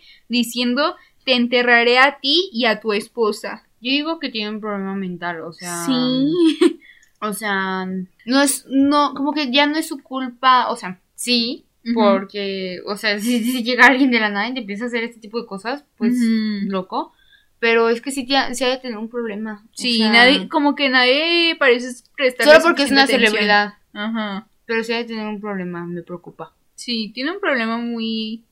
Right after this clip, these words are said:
Speaker 1: pues, tal vez podría ser
Speaker 2: En lugar de
Speaker 1: mental.
Speaker 2: estar en prisión, debería estar en un psiquiatra.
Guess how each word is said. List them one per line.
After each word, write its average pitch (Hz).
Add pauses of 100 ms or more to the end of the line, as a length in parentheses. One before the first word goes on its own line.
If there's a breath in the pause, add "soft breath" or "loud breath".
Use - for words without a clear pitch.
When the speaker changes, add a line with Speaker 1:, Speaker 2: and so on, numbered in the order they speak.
Speaker 1:
pues, 370 (220)
tal 392
vez 415
podría 359
ser 311
Speaker 2:
En 294
lugar 285
de 269
Speaker 1:
mental. 277
Speaker 2:
estar 247
en 240
prisión, 202
debería 190
estar 185
en 160
un 175
psiquiatra. 170